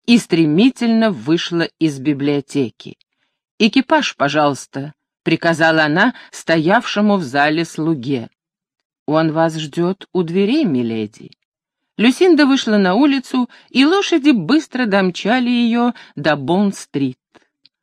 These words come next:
Около магазина «Мадам Бертен», как всегда, было много экипажей,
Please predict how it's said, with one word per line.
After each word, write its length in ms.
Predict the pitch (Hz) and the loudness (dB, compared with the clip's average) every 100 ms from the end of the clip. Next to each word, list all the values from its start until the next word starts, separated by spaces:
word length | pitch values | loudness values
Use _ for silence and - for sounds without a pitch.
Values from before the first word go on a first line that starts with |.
| _ _ - | _ _ -4
Около 300 | 170 175 160 | -2 -2 0
магазина 800 | 165 160 160 156 175 165 156 - | 0 0 0 0 0 2 -2 -4
«Мадам 540 | 151 151 151 156 160 139 | -4 -2 0 0 -2 -2
Бертен», 460 | 160 170 208 233 | -4 -4 -2 -2
как 200 | 202 151 | -2 -6
всегда, 380 | - - 156 202 | -8 -8 -4 -2
было 220 | 175 180 | 0 0
много 420 | 185 185 190 190 190 | 0 0 -2 -2 -4
экипажей, 800 | - 240 - 160 120 - - | -4 -8 -2 -2 -2 -8 -16